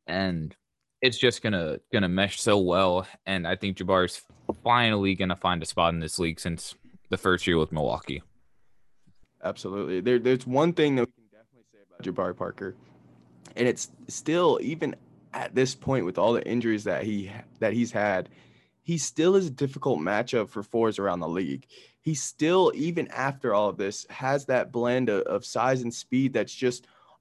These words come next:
Speaker 2: awkward for most fours in the league to deal with, especially in today's climate. Uh, he's still a really, really good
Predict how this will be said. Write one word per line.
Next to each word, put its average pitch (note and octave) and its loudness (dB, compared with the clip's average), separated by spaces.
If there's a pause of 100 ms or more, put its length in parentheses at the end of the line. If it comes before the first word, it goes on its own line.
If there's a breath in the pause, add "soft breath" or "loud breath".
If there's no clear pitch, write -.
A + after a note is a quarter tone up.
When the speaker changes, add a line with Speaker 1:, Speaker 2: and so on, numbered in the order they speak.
(220)
Speaker 2:
awkward C3 4
for A#2+ -2
most B2 4
fours C#3 4
in C3 -2
the A#2 0
league C3 2
to A#2+ 0
deal A2+ 4
with, F#2 2
especially C3 -2
in A#2 0
today's A2+ 0
climate. F#2 -10 (560 soft breath)
Uh, E2 -2
he's C3 0
still D#3 4
a A#2 6
really, B2 4
really B2 2
good A#2+ 4